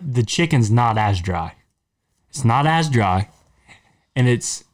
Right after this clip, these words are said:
it's just, it comes off the bone. It's just, it's more of a, it's more of a, I mean, it's a hard peel. It's, it, I love it. I love cold wings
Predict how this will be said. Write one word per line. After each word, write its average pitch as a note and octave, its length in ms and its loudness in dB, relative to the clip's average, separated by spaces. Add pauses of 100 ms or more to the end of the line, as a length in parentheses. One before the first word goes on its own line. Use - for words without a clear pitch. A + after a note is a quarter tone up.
it's A2 180 -6
just, D3+ 220 0
it - 160 -2
comes E3 280 2
off D3+ 180 0
the B2 80 0
bone. C3 400 2
It's A2 160 -2
just, - 300 -4 (100)
it's - 180 -10
more D3 180 2
of A#2 80 0
a, G#2 220 0 (140)
it's - 160 -12
more F#3 160 0
of D3 100 -2
a, A2+ 320 0
I A#2+ 80 -4
mean, A2+ 180 2
it's A2 140 -2
a A#2+ 60 -2
hard B2 280 0
peel. C3 400 -2 (1600)
It's, C3 220 -2
it, C3+ 260 -6
I D3+ 180 0
love A2+ 240 -2
it. F2 140 -12 (120)
I C3+ 120 2
love C3+ 460 2
cold C#3+ 300 2
wings C3 460 2